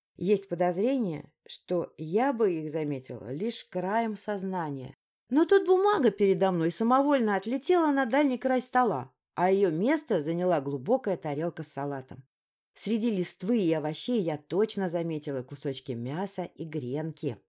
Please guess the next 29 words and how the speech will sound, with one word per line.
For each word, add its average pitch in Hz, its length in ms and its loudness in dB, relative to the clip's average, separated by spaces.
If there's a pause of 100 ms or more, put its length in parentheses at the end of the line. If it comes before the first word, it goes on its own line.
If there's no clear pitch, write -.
(800)
Так 320 300 2
и 208 60 0
занесенный 175 640 -2
карандаш 220 500 -2
из 262 80 -4
руки 277 260 -2
выдернули 233 560 0
и 208 200 -4
вручили 196 440 -2
вилку, 147 500 -4 (360)
после 311 280 0
чего 214 260 2
архимаг 165 500 -2
сел 131 260 -2
рядом, 120 480 -6 (100)
принеся 165 520 -2
для 139 140 -6
себя 135 300 -4
большой 147 440 0
кусок 233 480 -2
хорошо 160 400 -4
прожаренного 175 680 -2
мяса, 160 480 -4 (340)
от - 140 -10
которого 202 400 2
так 311 460 -4
изумительно 220 760 0
и - 20 0
пахло, 135 540 -6